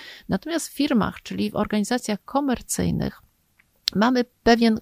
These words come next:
konkretny cel do osiągnięcia i on jest wspólny.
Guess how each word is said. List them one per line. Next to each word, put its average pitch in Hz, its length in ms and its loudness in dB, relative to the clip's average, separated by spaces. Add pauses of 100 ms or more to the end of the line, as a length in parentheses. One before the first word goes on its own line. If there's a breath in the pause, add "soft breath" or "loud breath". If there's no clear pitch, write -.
(100)
konkretny 208 500 2
cel 180 280 2
do 156 80 -2
osiągnięcia 165 640 0
i 311 80 -2
on 302 100 0
jest 240 140 0
wspólny. - 500 -2